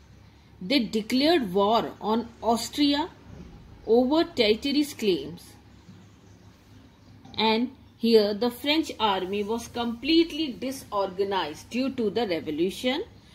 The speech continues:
and they lost. So in July, they issued a statement that the Austrian and the Prussians, they were intended to restore the king to his full power.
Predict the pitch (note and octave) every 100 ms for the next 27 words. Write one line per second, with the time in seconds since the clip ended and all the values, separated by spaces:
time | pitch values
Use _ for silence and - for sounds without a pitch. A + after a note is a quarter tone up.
0 | - - D4 C4 C4 F#3+ B2 D#3 - -
1 | - - - - - - E4 D4+ - A3+
2 | G#3 F3+ G3+ - - - - - - -
3 | - - - - - - - - - -
4 | - - - - - G#3 C4+ - B3 -
5 | E4 F4+ - A3 B3 - C4+ C4+ C4+ G3
6 | E3 G3+ G4+ - - - - - - -
7 | - - - - - - - - - -
8 | F3+ A#3 C#4+ C4 C#4+ - F#3+ G3+ - C#4
9 | D#4 G#4 - - F#3+ G3 G3+ - F#3+ G#3
10 | - D#4 F#4 G#3+ A3 B3+ B3+ B3+ B3 F4+
11 | D#4+ G#3 C#3+ - - - _ C#4 G3+ G#3+
12 | G#3+ - D#4 F4+ A#3 A3+ A3 C#4 C4 F#3
13 | - G#3+ G3 F4 - - E4+ B4+ - -
14 | F3 D#3 C3+ G2